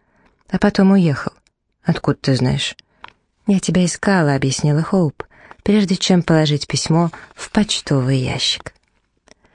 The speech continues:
"Когда?" "В две тысячи шестом,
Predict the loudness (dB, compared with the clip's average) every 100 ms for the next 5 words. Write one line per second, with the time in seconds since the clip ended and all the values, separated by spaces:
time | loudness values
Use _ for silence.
0 | _ _ _ _ -4 0 0 0 -2 -2
1 | -6 _ _ _ _ _ _ _ -6 -2
2 | 0 0 -2 0 -2 -2 -4 -4 -2 -2
3 | -4